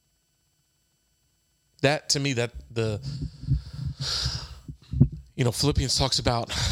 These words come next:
he put aside his divinity to become a man. I see that all over again in the way he responded to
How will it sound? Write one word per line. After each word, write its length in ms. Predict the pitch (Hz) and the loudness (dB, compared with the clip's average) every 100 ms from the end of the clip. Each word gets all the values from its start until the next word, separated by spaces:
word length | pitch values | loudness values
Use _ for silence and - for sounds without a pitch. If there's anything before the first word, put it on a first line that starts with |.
| - - | -2 -2
he 300 | 127 104 98 - - - - _ _ - | 0 0 -2 -6 -10 -12 -18 _ _ 4
put 200 | 151 147 | 6 6
aside 640 | - 143 127 110 104 110 - _ | 2 2 0 -2 -6 -8 -12 _
his 160 | 147 110 | -2 0
divinity 560 | 107 107 101 87 82 - _ _ _ _ _ _ _ | 0 -2 -2 -10 -14 -16 _ _ _ _ _ _ _
to 100 | - | 0
become 280 | 107 101 110 | 0 0 0
a 40 | |
man. 340 | 107 101 90 90 - _ _ _ _ _ _ _ _ _ _ _ _ - | 0 -4 -6 -10 -16 _ _ _ _ _ _ _ _ _ _ _ _ 0
I 80 | 117 | 2
see 220 | - 123 | 2 0
that 160 | 107 | 0
all 140 | 107 107 | 0 -2
over 220 | 104 - | -4 -6
again 260 | 107 - - - _ _ _ _ _ _ _ _ _ _ _ _ _ _ _ _ _ _ _ _ - | -6 -6 -8 -14 _ _ _ _ _ _ _ _ _ _ _ _ _ _ _ _ _ _ _ _ 2
in 80 | |
the 60 | 110 | 4
way 140 | 107 104 | 2 0
he 100 | 104 | 0
responded 540 | 107 - 98 101 101 | -2 0 0 -2 -2
to 260 | - 67 | -4 -4